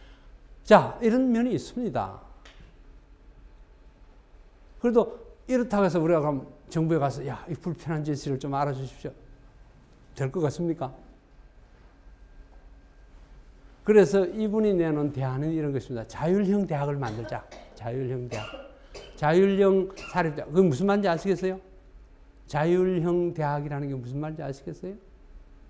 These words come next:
등록금을 저기 자율로 해주자. 지가 올리고 싶으면 막 올려라. 낼, 돈 낼 수 있는 사람은 들어오지 않겠나? 대신에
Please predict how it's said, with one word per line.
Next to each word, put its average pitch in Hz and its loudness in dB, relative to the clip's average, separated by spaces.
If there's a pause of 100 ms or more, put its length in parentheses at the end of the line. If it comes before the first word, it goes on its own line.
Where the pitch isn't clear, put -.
(680)
등록금을 190 8 (300)
저기 147 4 (160)
자율로 233 6
해주자. 156 4
지가 220 4
올리고 247 6
싶으면 233 0
막 190 2
올려라. 165 0 (340)
낼, 220 0
돈 247 4
낼 285 6
수 285 -2
있는 277 4
사람은 262 0
들어오지 208 -2
않겠나? 156 -8 (920)
대신에 233 4